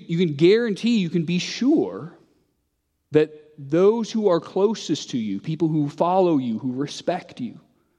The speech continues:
who are with you, they're gonna pick up those same habits.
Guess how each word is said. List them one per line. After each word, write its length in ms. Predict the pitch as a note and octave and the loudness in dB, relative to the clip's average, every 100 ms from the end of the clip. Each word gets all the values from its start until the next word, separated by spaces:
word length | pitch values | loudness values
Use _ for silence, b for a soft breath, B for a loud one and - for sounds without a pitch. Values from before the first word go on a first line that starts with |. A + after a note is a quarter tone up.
| _ _ _ _ _ - | _ _ _ _ _ -2
who 80 | |
are 60 | C3 | 2
with 340 | C3+ F#3 F#3 | 4 4 2
you, 120 | B2+ A2+ | -4 2
they're 180 | C3+ | 2
gonna 140 | F3 G3 | 2 0
pick 240 | G3 F#3 | 0 0
up 140 | F3 E3+ | -2 0
those 220 | D3 C#3 | -2 0
same 220 | C3+ B2+ | -2 -4
habits. 720 | - - C#3 - - - | -6 -10 -12 -16 -20 -20